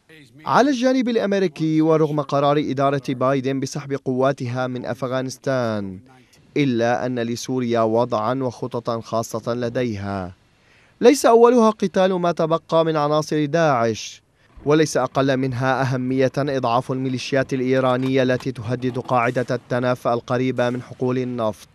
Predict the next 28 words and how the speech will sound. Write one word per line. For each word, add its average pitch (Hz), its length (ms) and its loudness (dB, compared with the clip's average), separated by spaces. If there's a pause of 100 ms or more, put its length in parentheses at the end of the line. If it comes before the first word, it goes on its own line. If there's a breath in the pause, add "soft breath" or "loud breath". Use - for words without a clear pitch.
(560 soft breath)
وليس 269 320 4
آخرها 208 720 4
إعاقة 156 400 4
النفوذ 147 400 -4
الروسي، 135 760 0 (420 soft breath)
هذا 147 280 6
الذي 123 380 2
يعي 127 460 4
أن 139 200 0
تمام 127 300 0
السيطرة 120 720 0
على 120 240 0
البادية 110 840 0 (520 loud breath)
يعني 285 300 6
السيطرة 185 640 2
على 151 240 6
غالبية 143 600 4
المواقع 135 560 4
الاستراتيجية 131 920 0 (120)
في 135 180 -2
سوريا. 107 800 -2 (680)
وبالفعل 135 680 4
تستمر 139 440 0
روسيا 131 640 2
بمناوراتها 127 960 2
وعملياتها 123 800 2
العسكرية 120 640 0
هناك، 120 800 -4